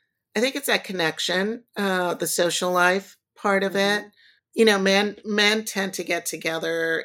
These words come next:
Speaker 1: in more active pursuits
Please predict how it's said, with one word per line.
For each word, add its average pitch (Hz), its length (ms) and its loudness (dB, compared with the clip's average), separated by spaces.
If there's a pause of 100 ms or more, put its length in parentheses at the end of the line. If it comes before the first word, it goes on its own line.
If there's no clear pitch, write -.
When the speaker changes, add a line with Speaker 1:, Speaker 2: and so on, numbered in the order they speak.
Speaker 1:
in 165 480 -2
more 165 360 -6 (100)
active 165 640 -2
pursuits - 960 -6